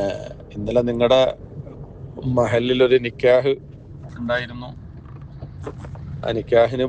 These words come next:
പോയി. നിക്കാഹിൽ നിന്ന് അവിടുന്ന് പുതിയാപ്പിളയുടെ ആൾക്കാര് നമ്മുടെ മഹലിലേക്ക് വന്ന്, എന്താ പറയാ, ഒരു വളപട്ടണം മഹലിനെ കുറിച്ചൊക്കെ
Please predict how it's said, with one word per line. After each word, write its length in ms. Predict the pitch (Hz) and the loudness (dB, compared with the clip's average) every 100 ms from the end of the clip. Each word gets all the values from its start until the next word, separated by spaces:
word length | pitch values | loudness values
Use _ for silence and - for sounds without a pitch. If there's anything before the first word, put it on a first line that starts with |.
| 123 | 4
പോയി. 220 | 123 131 - - 139 - | 6 6 2 -6 -8 -10
നിക്കാഹിൽ 340 | - 120 117 120 | 2 4 6 6
നിന്ന് 120 | 123 | 2
അവിടുന്ന് 220 | 120 120 117 | 2 -2 0
പുതിയാപ്പിളയുടെ 520 | 113 113 - 120 120 | 4 4 6 6 6
ആൾക്കാര് 320 | 117 - 120 123 | 4 2 4 4
നമ്മുടെ 200 | 117 113 113 | 2 2 0
മഹലിലേക്ക് 520 | 107 113 113 107 120 113 | -4 -4 -6 -4 0 0
വന്ന്, 260 | 110 113 - - - - - - - - - - - - - - - - | 0 -6 -6 -12 -14 -14 -14 -14 -14 -14 -14 -14 -12 -10 -10 -10 -10 -8
എന്താ 200 | 120 143 147 | 2 2 6
പറയാ, 340 | 135 123 135 135 127 | 4 6 6 6 4
ഒരു 160 | 127 143 139 - - - - - - - - - - - - | 2 0 0 -4 -12 -16 -16 -16 -16 -14 -14 -14 -12 -10 -4
വളപട്ടണം 480 | 101 101 107 120 139 127 | 0 0 0 2 2 2
മഹലിനെ 380 | 127 131 135 135 | 2 2 2 2
കുറിച്ചൊക്കെ 360 | 139 131 131 | 0 2 2